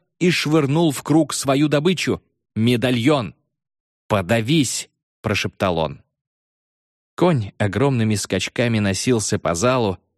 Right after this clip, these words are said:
развивалась серебристая грива. Магда била по его бокам пятками, пытаясь успокоить.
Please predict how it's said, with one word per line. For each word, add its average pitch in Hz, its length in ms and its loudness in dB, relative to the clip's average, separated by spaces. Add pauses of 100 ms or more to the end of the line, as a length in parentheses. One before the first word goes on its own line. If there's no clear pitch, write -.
(200)
развивалась 104 960 0
серебристая 110 840 0
грива. 104 680 0 (600)
Магда 104 460 0
била 135 360 2
по 135 100 -4
его 127 280 2
бокам 123 420 -2
пятками, 135 540 0
пытаясь 120 540 0
успокоить. 147 800 0